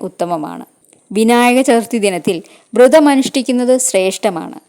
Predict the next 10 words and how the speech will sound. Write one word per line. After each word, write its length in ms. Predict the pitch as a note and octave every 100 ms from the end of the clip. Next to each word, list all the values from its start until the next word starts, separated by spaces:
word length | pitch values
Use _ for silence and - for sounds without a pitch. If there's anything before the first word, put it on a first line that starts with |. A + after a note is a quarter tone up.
| _ _ _ _ _ -
ചതുർത്ഥി 400 | G3+ G#3 G#3 A#3
വ്രതം 320 | A3 A#3+ A#3
എന്നറിയപ്പെടുന്ന 680 | G3 G3 F#3+ G3 G#3 G#3
ഈ 220 | A3+ G3+ G#3+
വ്രതം 400 | F3+ F3 G3+ G3 _ - _ _ _ -
അനുഷ്ഠിച്ചാൽ 640 | G#3+ G#3 - G#3+ G#3+ F#3 - _ _
അടുത്ത 300 | G3+ A3 A#3+
വിനായക 520 | D4+ A#3 G#3 G#3+ A3 B3
ചതുർത്ഥി 380 | B3 A#3 A3+
വരെയുള്ള 520 | B3 A3 A3 G#3+ A3+